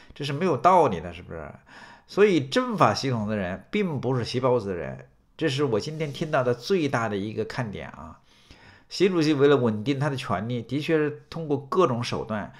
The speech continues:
收买了军队的人，所以军队的军费那多的是花不完，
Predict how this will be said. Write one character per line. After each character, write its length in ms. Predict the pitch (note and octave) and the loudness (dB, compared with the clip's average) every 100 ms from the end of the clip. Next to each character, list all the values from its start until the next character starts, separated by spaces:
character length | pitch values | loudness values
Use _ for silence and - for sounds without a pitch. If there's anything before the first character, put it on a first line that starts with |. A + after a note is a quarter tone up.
| - - | -20 -12
收 320 | - F3 F3+ | 0 4 4
买 180 | D#3 G#2 | 4 0
了 80 | F#2 | -2
军 300 | - F3+ F#3 | -4 -2 0
队 160 | E3 | 0
的 100 | A2 | 0
人， 260 | F2+ E2 - | -2 -8 -12
所 160 | - | -6
以 60 | B2 | -6
军 300 | B2+ G3 G3 | -2 -2 0
队 120 | F3+ | 0
的 80 | C#3 | 0
军 300 | C3+ E3+ E3 | -2 -8 -4
费 340 | D3+ B2 G2+ A2+ | 0 0 -2 -4
那 80 | B2+ | -4
多 200 | D3+ D#3+ | -2 0
的 120 | C3 | 0
是 40 | |
花 200 | A#2 C#3 | 0 0
不 80 | D3+ | 2
完， 400 | C3 D#3 E3 | 0 0 -4